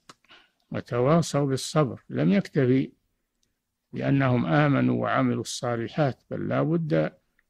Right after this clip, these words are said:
أن يتواصوا بالحق ويدعوا إلى الحق، يوصي بعضهم بعضاً بذلك وينهاهم عن ضده، فهذا أمر مهم.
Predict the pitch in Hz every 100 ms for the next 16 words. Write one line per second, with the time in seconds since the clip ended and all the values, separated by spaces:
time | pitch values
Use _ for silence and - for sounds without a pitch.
0 | _ 139 135 139 - 143 214 185 - 123
1 | 117 117 - 135 - - _ 123 131 160
2 | 139 143 131 123 117 - 143 - _ _
3 | _ _ _ _ _ _ _ _ _ 120
4 | 160 - 147 143 135 131 123 131 123 139
5 | 127 123 117 - _ 139 117 117 147 131
6 | 120 - - 110 127 127 120 185 226 196
7 | 165 226 247 220 117 110 95 151 - _
8 | _ _ _ _ _ _ _ _ _ _
9 | _ _ _ _ _ _ _ _ _ 127
10 | 131 143 139 147 147 127 127 123 120 131